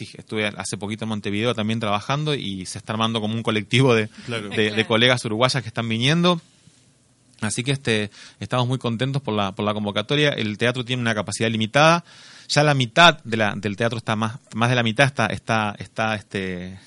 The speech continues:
Speaker 2: Comprometida.
Speaker 1: está, está comprometida porque
Speaker 3: Ajá.
Speaker 1: ha habido muchas inscripciones. Y, eh, es, como te decía, es un evento con entrada libre y gratuita,
Speaker 2: Ujú.
Speaker 1: eh,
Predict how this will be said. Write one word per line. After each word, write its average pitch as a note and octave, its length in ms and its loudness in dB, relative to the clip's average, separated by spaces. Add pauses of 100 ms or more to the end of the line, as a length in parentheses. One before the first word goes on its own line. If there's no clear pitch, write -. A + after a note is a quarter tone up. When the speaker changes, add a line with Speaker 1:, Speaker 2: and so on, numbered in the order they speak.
Speaker 2:
Comprometida. A#2 400 -4
Speaker 1:
está, A2+ 100 0
está B2+ 160 2
comprometida A#2 640 2
porque G#2 320 -4
Speaker 3:
Ajá. G#2 100 -6
Speaker 1:
ha G#2 40 2
habido A2+ 240 2
muchas A#2 280 -4
inscripciones. D#3 600 0 (520)
Y, F3 320 4
eh, G#2+ 720 0
es, C3 180 -2
como A#2+ 200 -4
te A#2 80 0
decía, C3+ 180 2
es - 80 -4
un C3+ 80 0
evento A#2+ 720 0 (120)
con G2+ 120 -2
entrada A#2 280 0
libre A#2+ 200 2
y A2 40 2
gratuita, D#3 400 2
Speaker 2:
Ujú. D#3 440 -8 (220)
Speaker 1:
eh, A2 420 0